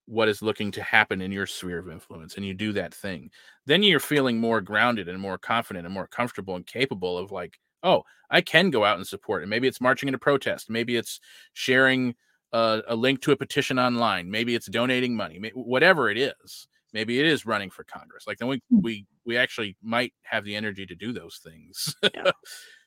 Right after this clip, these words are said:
Speaker 1: But, but kind of understanding, like, none of us can do all of it. And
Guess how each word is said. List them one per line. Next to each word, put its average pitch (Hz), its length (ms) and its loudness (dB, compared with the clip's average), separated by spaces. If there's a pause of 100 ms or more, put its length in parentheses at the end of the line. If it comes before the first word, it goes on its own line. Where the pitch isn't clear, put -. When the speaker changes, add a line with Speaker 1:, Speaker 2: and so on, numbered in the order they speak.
(220)
Speaker 1:
But, 127 180 4 (120)
but 127 180 -4
kind 147 200 6
of 135 60 4
understanding, 113 640 -2
like, 92 240 -8 (1160)
none 113 240 -2
of 117 80 -2
us 110 160 -2
can 107 140 -10
do 92 160 -8
all 95 240 -4
of 139 100 -6
it. 147 160 -6 (1500)
And 95 540 -10